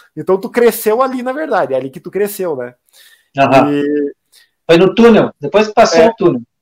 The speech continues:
Speaker 1: Eu, não, retornando já, né? Retor-, eu vou, vou
Speaker 2: Não,
Speaker 1: todo
Speaker 2: não,
Speaker 1: mundo.
Speaker 2: não,
Speaker 1: Indo.
Speaker 2: porque esse ano, esse ano era o contrário, né?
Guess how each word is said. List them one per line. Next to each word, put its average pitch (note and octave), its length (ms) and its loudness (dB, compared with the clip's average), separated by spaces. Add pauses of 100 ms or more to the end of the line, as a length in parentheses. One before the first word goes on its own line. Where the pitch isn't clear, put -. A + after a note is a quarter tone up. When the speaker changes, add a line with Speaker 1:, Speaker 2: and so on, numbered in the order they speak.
(340)
Speaker 1:
Eu, E3 220 -10
não, F3 500 -14
retornando G#3+ 560 4
já, D3+ 220 2
né? C3 120 -2
Retor-, D#3+ 320 -2
eu D3 80 4
vou, D3+ 220 -2
vou D#3 80 2
Speaker 2:
Não, F3+ 220 8
Speaker 1:
todo F3+ 80 4
Speaker 2:
não, F3+ 200 4
Speaker 1:
mundo. D3 200 -10 (240)
Speaker 2:
não, F3+ 160 2
Speaker 1:
Indo. G#3 140 2
Speaker 2:
porque A#3+ 160 2
esse - 280 2
ano, G3+ 300 4
esse F3+ 280 -2
ano G#3 140 2
era A3 180 6
o A3 60 2
contrário, F#3+ 680 2
né? C#3 260 -6